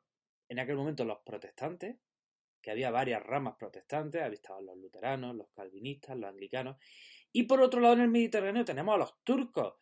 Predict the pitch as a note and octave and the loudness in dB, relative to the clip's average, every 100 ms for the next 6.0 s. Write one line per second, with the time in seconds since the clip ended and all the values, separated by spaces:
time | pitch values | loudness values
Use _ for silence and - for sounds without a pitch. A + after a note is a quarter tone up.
0 | _ _ _ - G3 A3 - C3+ B2+ A#2+ | _ _ _ 6 8 8 4 -2 -2 -2
1 | C3 C3+ D#3+ F#3 - A#2 G#2+ G2+ G2 _ | -2 2 4 4 0 -14 -10 -10 -10 _
2 | _ _ _ _ _ _ - G#2+ A2+ C#3+ | _ _ _ _ _ _ -20 -16 -10 -4
3 | C#3 A#2 A2+ A2 G#2 C3+ D#3+ E3+ A#2+ G#2 | -2 -2 -6 -6 -4 -4 -2 -2 -4 -6
4 | _ _ G#2+ G#2+ G2+ G#2 C3 G#2+ - A#2 | _ _ -18 -16 -16 -14 -12 -12 -10 -12
5 | G#2+ A#2 D#3+ D#3 C#3+ B2+ C3 D#3+ E3 E3+ | -10 -2 0 2 2 2 4 4 2 -4